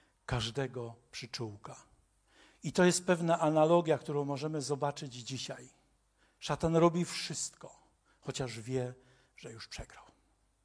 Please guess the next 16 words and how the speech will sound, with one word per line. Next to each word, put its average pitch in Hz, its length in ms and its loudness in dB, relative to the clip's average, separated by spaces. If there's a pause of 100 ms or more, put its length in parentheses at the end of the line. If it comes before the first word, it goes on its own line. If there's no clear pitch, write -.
(1200)
I 147 440 2 (260)
to 160 140 4
jest 160 340 -2
jego 147 280 -4
cel, 143 280 -2
jego 139 240 -6
zadanie, 107 480 -10
zniszczyć 139 680 -8
jak 135 160 -14
najwięcej. 104 560 -16 (1500)
Ale 131 200 -4
drodzy, 165 500 4
ty 180 200 -2
i 175 180 -6
ja 127 320 0 (840)
jesteśmy 139 800 0